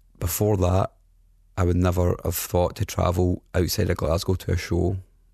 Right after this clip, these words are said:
by myself, even though it's just twenty minutes on the train from where I live. It was still kind of a big deal for me, especially because I, I do tend to suffer from quite crippling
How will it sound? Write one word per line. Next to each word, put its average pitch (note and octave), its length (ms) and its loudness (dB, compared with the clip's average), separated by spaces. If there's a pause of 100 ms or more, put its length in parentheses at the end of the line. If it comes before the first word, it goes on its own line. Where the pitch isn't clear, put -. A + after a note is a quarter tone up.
(180)
by F2+ 160 2
myself, F2+ 680 -2
even G2+ 280 0
though F2 220 2
it's - 280 -4
just - 220 -4
twenty - 260 -2
minutes F2 340 0
on - 60 -4
the - 60 -2
train F2+ 300 0
from F#2 180 -4
where E2+ 140 2
I - 40 0
live. F#2+ 340 -2
It - 60 -12
was - 120 -8
still F2 400 0 (600)
kind - 180 -2
of G#2+ 80 -2
a G2+ 40 0
big F#2 180 0
deal F#2 160 0
for - 180 -4
me, G#2+ 260 0 (380)
especially F#2+ 440 0
because F#2 360 0
I, F2 160 2 (160)
I F2+ 60 0
do F2 200 0
tend F2 260 -2
to - 60 -12
suffer F#2 260 0
from F#2 120 -2
quite - 220 -4
crippling F2+ 580 -2